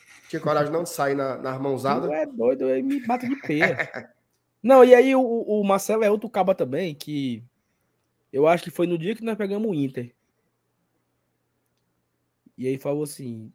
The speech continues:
Speaker 2: lá no começo, ah, o, vai embalar. Vamos. Eu, eu tomei café da manhã com ele, lá na tapioqueira.
Speaker 1: Hum.
Speaker 2: E aí falou assim, "Ei, mas vai embalar, vai. Nós vamos conseguir. Vamos ganhar aí uma porrada de jogo aí e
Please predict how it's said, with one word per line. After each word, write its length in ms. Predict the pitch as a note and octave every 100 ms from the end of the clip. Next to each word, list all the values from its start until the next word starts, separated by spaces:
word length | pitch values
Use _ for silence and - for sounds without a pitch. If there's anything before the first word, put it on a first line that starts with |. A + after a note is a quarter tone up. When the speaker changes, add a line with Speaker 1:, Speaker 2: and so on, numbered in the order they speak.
| _
Speaker 2:
lá 100 | G3 F4+
no 80 |
começo, 440 | F4+ C4 F#3+ E3+ B3+
ah, 100 | B3
o, 220 | G#3 E3+ - _
vai 220 | - F3 G#3
embalar. 520 | F#3+ F#3 B2 A2+ - _ _ _ _ _ _ _ -
Vamos. 320 | A2 C3+ - - C#3+ _ _ _ _ _ _ _ C3+
Eu, 180 | C3+ B2+
eu 200 | C#3+ C3+
tomei 200 | D#3 D#3
café 160 | E3
da 80 | E3
manhã 140 | E3+
com 160 | F#3 D#3+
ele, 120 | B2+
lá 120 | D3
na 160 | G#3+ G#3
tapioqueira. 540 | - F#3+ - B2+ A2 - _ _ _ _ _ _ -
Speaker 1:
Hum. 260 | C#3 A2+ G#2 _ _ B2
Speaker 2:
E 80 |
aí 80 | C3+
falou 160 | D3 D3+
assim, 160 | C#3
"Ei, 100 | G3+
mas 200 | G3 C3+
vai 180 | - E3+
embalar, 380 | F#3+ F3 B2 A2
vai. 180 | B2+ D3 C3 C#3 _ _ _ _ _ _ _ _ _ _ _ _ -
Nós 100 | C#3
vamos 220 | D3 D3
conseguir. 460 | D3 D#3+ C#3+ G#2 - _ _ _ _ _
Vamos 200 | B2+ C3+
ganhar 160 | C#3+ C#3
aí 80 | C#3
uma 120 | C3
porrada 400 | - E3 D3+ D3+
de 60 |
jogo 140 | C#3+ C#3
aí 120 | C3
e 720 | C3 C3+ B2 C3 B2 B2